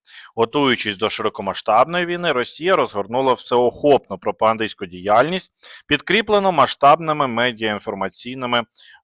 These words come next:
е, супроводами. Її основу становила великодержавницька ф-, шовіністична, шовіністична ідеологія руського міра. Е, звичною справою російської пропаганди стало перекручування та спотворення історичних фактів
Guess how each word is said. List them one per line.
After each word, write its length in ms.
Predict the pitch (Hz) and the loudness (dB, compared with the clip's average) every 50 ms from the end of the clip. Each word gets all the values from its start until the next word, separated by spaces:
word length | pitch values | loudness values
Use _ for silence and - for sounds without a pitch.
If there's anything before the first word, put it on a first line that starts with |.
| - 104 | -2 0
е, 120 | 101 101 | 0 0
супроводами. 640 | - - - 135 - 160 139 101 90 87 - - - _ _ _ _ _ - - - - _ - | 0 -2 -8 -2 2 4 4 4 4 0 -4 -12 -20 _ _ _ _ _ -20 -20 -20 -20 _ -10
Її 280 | 117 117 123 165 226 | -8 -6 -4 -2 0
основу 880 | 262 - - 175 175 - - 151 139 127 113 101 95 95 101 127 170 | 0 2 2 0 0 -2 -4 -4 0 0 2 2 2 0 0 -2 -2
становила 600 | 180 - - 143 123 117 113 113 139 165 190 190 | -4 -4 -4 -4 -2 -2 -2 0 0 0 2 2
великодержавницька 1160 | 165 131 117 123 123 - - 110 98 110 104 98 90 107 104 107 117 131 160 175 170 - - 156 | 2 2 2 0 0 -2 -4 -4 -4 -4 -6 -4 -2 0 2 2 2 2 0 -6 -14 -12 -10 -12
ф-, 180 | - - - - _ - | -12 -12 -14 -20 _ -12
шовіністична, 960 | - - 120 123 120 120 123 117 - - 135 117 - - - 104 101 104 101 | -8 -4 -4 -4 -4 -4 -8 -10 -8 -6 -6 -4 -4 -6 -8 -10 -12 -12 -12
шовіністична 1000 | - - - - 120 123 127 123 127 127 123 - - - 135 123 104 - - 98 95 | -14 -12 -8 -6 -4 -4 -4 -4 -6 -8 -14 -14 -14 -12 -10 -10 -10 -10 -10 -10 -10
ідеологія 640 | 95 90 95 95 98 113 131 175 175 147 147 117 | -8 -4 -4 -4 -2 -2 -4 -4 -4 0 0 0
руського 380 | 98 95 98 - - - 87 87 | 0 0 -4 -8 -10 -12 -12 -10
міра. 400 | 87 95 117 151 190 190 180 175 - _ - - - - - - - - - 127 | -10 -8 -6 -2 0 0 0 0 -4 _ -20 -20 -20 -20 -20 -20 -14 -2 4 6
Е, 140 | 123 131 123 | 6 6 6
звичною 420 | - 180 226 202 - - 147 131 | 4 0 -4 -2 0 2 2 0
справою 640 | 120 - - - 143 147 143 131 120 113 110 107 107 | 0 -2 -2 2 6 8 8 8 8 6 4 4 4
російської 420 | 110 110 - - 127 110 - 117 | 2 0 -2 -4 -8 -4 -2 -2
пропаганди 460 | 104 - 117 101 120 117 117 113 101 92 | -2 -2 -2 0 2 2 2 2 -2 -4
стало 260 | - - 101 95 90 | -2 0 0 0 0
перекручування 1120 | - - 180 202 196 160 - - 120 107 95 90 - - 117 117 123 139 156 165 170 170 - _ | 2 2 2 4 2 0 -2 -4 -6 -6 -8 -8 -8 -6 -6 -4 -4 -6 -6 -6 -8 -10 -6 _
та 340 | - 123 131 156 190 214 214 | 2 4 6 8 8 6 6
спотворення 680 | - - - 98 - - 101 117 143 160 170 156 127 107 | 2 -2 -8 -8 -4 -2 0 0 2 0 -2 -4 -6 -8
історичних 520 | 98 - - 90 95 98 - - 92 - | -6 -8 -8 -8 -6 -6 -8 -8 -10 -12
фактів 560 | - - 104 107 123 151 156 - 170 165 165 | -6 -2 0 2 2 0 0 0 -2 -2 -2